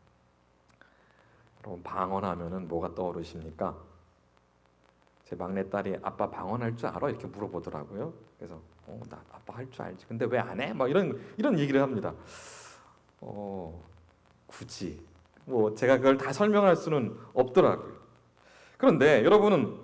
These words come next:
여러분도 그런, 그런 얘기 하시죠? "어, 방언할 줄 아세요?" 막 물어보기도 하고, "언제 방언 받았어?" 뭐 이런 거 물어보기도 합니다. 혹은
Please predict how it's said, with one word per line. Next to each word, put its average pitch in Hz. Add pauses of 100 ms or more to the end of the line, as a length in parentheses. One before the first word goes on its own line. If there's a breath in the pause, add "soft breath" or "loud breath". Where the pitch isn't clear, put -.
(340 soft breath)
여러분도 226
그런, 208
그런 220
얘기 208
하시죠? 180 (720)
"어, 113
방언할 180
줄 180
아세요?" 165
막 208
물어보기도 175
하고, 139 (240 loud breath)
"언제 160
방언 170
받았어?" 127
뭐 220
이런 240
거 247
물어보기도 220
합니다. 214 (720 soft breath)
혹은 233